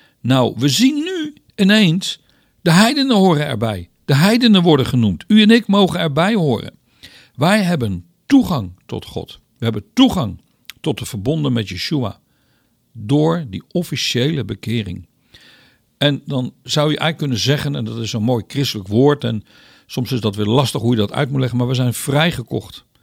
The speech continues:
En zo worden we nog steeds genoemd. Maar we zijn wel niet-Joden.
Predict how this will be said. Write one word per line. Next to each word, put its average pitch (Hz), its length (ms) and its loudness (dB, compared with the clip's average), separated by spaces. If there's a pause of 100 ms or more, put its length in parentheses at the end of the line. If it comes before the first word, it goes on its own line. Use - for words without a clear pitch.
(440)
En 110 100 -6
zo 151 300 2
worden 135 220 0
we 131 60 0
nog 123 100 -4
steeds 143 300 -4
genoemd. 127 520 -2 (500)
Maar 123 180 -2
we 135 80 -2
zijn 135 180 -2
wel 147 300 -2 (140)
niet-Joden. 185 720 2